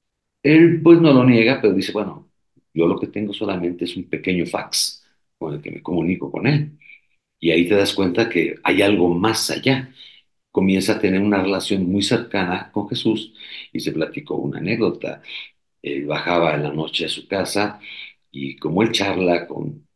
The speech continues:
con Jesús, es a través de las cosas que Jesús ha creado, según lo que nos platica J J Benítez, regresaba a su recámara y decía, "Bueno, ¿has hablado con Jesús?". "Sí, hablé con él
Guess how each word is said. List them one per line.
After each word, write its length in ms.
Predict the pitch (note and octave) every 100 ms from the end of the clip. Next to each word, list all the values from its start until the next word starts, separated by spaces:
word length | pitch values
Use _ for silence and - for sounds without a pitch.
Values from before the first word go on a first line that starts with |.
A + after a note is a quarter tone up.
| _ _ _
con 140 | -
Jesús, 520 | F#2 - B2 - - - - _ _ _ _ _ _
es 540 | - - - - - -
a 100 | -
través 320 | D#2 D#2+ F#2
de 80 | F2
las 160 | - -
cosas 340 | G2 - -
que 140 | E2
Jesús 320 | - - D2 D#2+
ha 100 | D#2
creado, 480 | D2 D#2 D2+ D#2+
según 340 | E2 - C#2+ D2
lo 100 | D2+
que 80 | C#2+
nos 120 | -
platica 380 | - - - D#2
J 240 | D#2+ F2
J 220 | E2+ F2+
Benítez, 580 | G#2+ F#2+ F2+ A#2 A#2 - _ _ _ _ _ -
regresaba 540 | - C2+ - F2 D#2+
a 20 | -
su 160 | C#2
recámara 760 | C2+ D2+ G2+ G2+ F#2+ F#2+ F2+ -
y 40 | -
decía, 220 | - -
"Bueno, 220 | G#2+ A2
¿has 120 | - G2+
hablado 340 | F2+ G#2 A2
con 120 | -
Jesús?". 400 | - - B2+ B2
"Sí, 180 | - G#2+
hablé 240 | F2 F2+
con 180 | F2+ F2+
él 300 | F2+ G#2 -